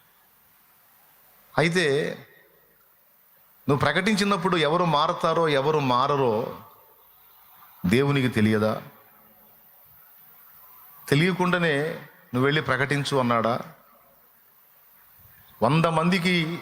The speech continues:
నీ జీవితంలో నువ్వు ప్రకటిస్తే, ఆ వంద మందిలో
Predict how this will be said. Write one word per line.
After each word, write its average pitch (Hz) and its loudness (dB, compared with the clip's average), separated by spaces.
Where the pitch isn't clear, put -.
నీ 131 0
జీవితంలో 156 0
నువ్వు 143 0
ప్రకటిస్తే, 131 -2
ఆ 104 2
వంద 127 0
మందిలో 151 0